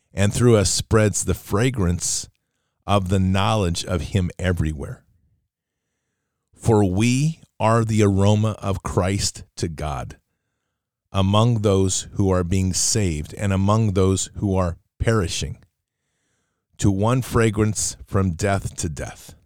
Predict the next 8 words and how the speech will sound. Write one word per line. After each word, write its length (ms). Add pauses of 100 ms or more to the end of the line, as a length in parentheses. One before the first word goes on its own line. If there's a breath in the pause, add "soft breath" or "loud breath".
(2250)
to 140
the 180
other 280
fragrance 560
from 240
life 360
to 120
life. 520